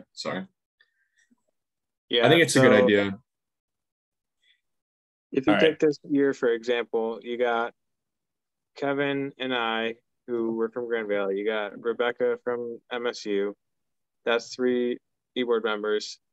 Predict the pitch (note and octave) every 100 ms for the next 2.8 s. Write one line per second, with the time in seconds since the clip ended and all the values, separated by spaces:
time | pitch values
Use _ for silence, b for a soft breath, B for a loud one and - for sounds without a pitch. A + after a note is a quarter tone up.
0 | _ E2+ G#2 G2+ - - A2 G#2+ G#2 G2
1 | A#2 A2+ G#2+ G2+ G2 G2 - G2 F#2+ -
2 | G2 G2 F#2+ - F#2+ F#2+ F#2